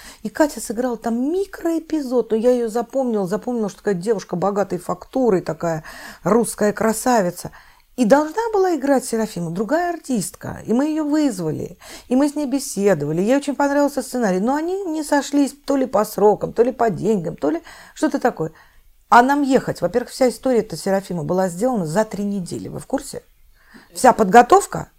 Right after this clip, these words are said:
и кастинг, и выбор натуры, и написание режиссерского сценария, все было сделано за три недели. А сценарий был написан за месяц. В нем не изменено ни одной запятой, как в большинстве моих сценариев. И за три месяца, за три недели мы сделали всю подготовку.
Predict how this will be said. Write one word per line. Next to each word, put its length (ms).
и 100
кастинг, 560
и 40
выбор 260
натуры, 560
и 360
написание 460
режиссерского 540
сценария, 360
все 180
было 180
сделано 260
за 200
три 160
недели. 500
А 100
сценарий 380
был 160
написан 380
за 140
месяц. 480
В 120
нем 200
не 140
изменено 400
ни 100
одной 260
запятой, 480
как 160
в 40
большинстве 520
моих 220
сценариев. 440
И 360
за 260
три 160
месяца, 520
за 140
три 140
недели 320
мы 140
сделали 320
всю 180
подготовку. 600